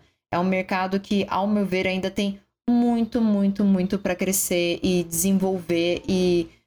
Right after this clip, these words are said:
dar mais segurança, sabe? De você não tá pisando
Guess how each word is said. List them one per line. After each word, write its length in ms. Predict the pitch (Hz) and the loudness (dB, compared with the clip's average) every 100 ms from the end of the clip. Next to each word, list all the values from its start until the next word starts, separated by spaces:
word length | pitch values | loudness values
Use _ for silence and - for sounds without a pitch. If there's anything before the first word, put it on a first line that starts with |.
| _ _ | _ _
dar 180 | 185 196 | -4 -2
mais 220 | 208 202 | -2 -2
segurança, 680 | - 214 196 185 165 175 - | -2 -2 0 0 -2 -4 -4
sabe? 280 | 165 175 170 | -4 -4 -2
De 100 | 170 | -4
você 200 | 170 - | -4 -2
não 140 | 180 | -4
tá 160 | 190 185 | -4 -6
pisando 760 | - 196 170 180 185 185 185 | -2 -2 0 -2 -2 -2 -2